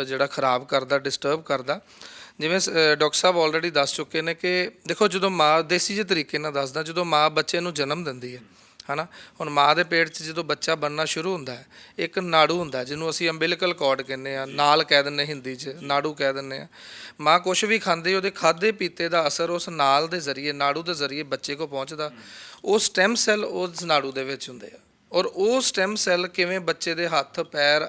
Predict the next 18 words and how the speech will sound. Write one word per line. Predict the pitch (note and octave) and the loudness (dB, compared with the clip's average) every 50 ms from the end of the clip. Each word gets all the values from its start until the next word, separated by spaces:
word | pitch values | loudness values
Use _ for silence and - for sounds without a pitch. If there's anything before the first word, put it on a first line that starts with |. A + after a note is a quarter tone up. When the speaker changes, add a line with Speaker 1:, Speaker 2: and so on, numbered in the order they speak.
| - C#3+ C#3+ | -2 -2 -2
Speaker 1:
ਅੰਗ | C#3+ D3 D3+ | -2 -4 -6
ਸਾਰੇ | C#3+ - D#3 D#3 E3+ F3+ | -4 -2 -2 -2 -2 -4
ਬਣਾ | E3+ F3 E3+ D#3 | -4 -4 -4 -4
ਦਿੰਦਾ। | D3+ D3+ D3+ D3 D#3 - - _ _ - - - - - - _ D3+ | -6 -8 -10 -12 -12 -14 -14 _ _ -20 -20 -20 -20 -20 -20 _ -2
ਮਾਂ | C#3+ C#3+ D3 D#3 | 0 2 2 2
ਦੇ | E3+ | 0
ਪੇਟ | F3 F3 F#3 F3+ F3 | 0 0 0 -2 -2
'ਚ | E3+ F3 | -2 -6
ਕੋਈ | F3+ F3+ G3 | -6 -4 -4
ਭੇਦਭਾਵ | F#3 F#3+ G3 F#3 D#3 D3 C#3+ F#3+ F#3+ F3+ | -2 0 0 0 0 0 2 2 2 2
ਤੇ | D#3 - F3 | 2 -2 -4
ਨਹੀਂ | F3+ A3 A#3+ - _ _ - - - - - _ _ _ - | -6 -6 -8 -12 _ _ -20 -20 -20 -20 -20 _ _ _ -6
ਵੀ | F3 | -4
ਕਿਡਨੀ | E3 - F3 E3 D#3+ E3+ F3 F3+ F3+ | 2 4 2 2 2 0 -2 0 2
ਦੇ | F3+ F#3+ F#3+ | 4 4 6
ਅਲੱਗ | F3+ E3+ E3 E3+ | 6 6 4 4
ਬਣਨੇ | E3+ G3+ F3 F#3 F3+ F3 E3+ F3 E3+ | 4 0 -2 -2 -4 -4 -6 -8 -8
ਆ | E3+ | -8